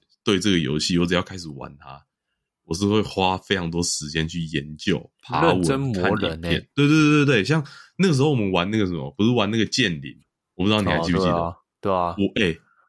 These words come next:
Speaker 1: 我那个时候夸张到，因为反正，哦，剑灵是一个就是M M O R P G游戏，那它里面就是像什么装备啊那种的那些东西，就是你要花时间去研究。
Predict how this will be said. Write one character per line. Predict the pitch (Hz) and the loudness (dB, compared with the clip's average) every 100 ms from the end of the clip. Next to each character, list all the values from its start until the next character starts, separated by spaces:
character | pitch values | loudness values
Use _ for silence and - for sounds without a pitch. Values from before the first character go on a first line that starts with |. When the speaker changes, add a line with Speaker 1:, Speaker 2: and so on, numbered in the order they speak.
| - | 0
Speaker 1:
我 | 117 | 2
那 | 165 | 4
个 | 180 | 2
时 | 135 | 2
候 | 135 160 139 - _ _ _ _ | 4 4 2 -6 _ _ _ _
夸 | - - 131 135 | -6 0 2 2
张 | 135 131 | 2 4
到， | 143 120 107 - _ _ _ _ _ | 4 2 0 -6 _ _ _ _ _
因 | 135 | 0
为 | 160 151 - - | 2 0 -6 -2
反 | 92 | 2
正， | 127 135 - _ _ _ - | 2 2 -2 _ _ _ -2
哦， | 87 - | -2 0
剑 | 165 | 0
灵 | 120 92 | 0 0
是 | 104 | 2
一 | 110 | 4
个 | 92 | 2
就 | 87 | 0
是 | 90 98 90 85 - _ - | -2 0 2 0 -2 _ -4
M | 95 | -2
M | 92 | 0
O | 90 95 | 0 2
R | 78 | 0
P | 80 85 | -2 -6
G | 87 | -2
游 | 82 69 | -2 -2
戏， | 67 76 | -6 -6
那 | 85 87 - - _ _ _ - | -2 -2 -4 -16 _ _ _ -4
它 | 95 | -4
里 | 90 78 | -2 -2
面 | 87 87 | 0 2
就 | 87 | 0
是 | 87 | 0
像 | 87 80 | -2 -2
什 | 55 | -6
么 | 67 | -8
装 | - 80 82 | -4 -4 -2
备 | 87 76 | -2 -2
啊 | 67 | -2
那 | 80 | -4
种 | 73 - | -6 -8
的 | - 80 | -10 -8
那 | |
些 | 85 78 | -4 -4
东 | 76 | -6
西， | 76 71 | -12 -16
就 | 76 | -20
是 | 80 | -18
你 | 82 | -8
要 | 80 90 | -4 -4
花 | - 90 | -2 -4
时 | 87 | -2
间 | 78 82 | -2 -4
去 | 85 | -4
研 | 80 71 73 | -8 -10 -14
究。 | - 78 | -8 -8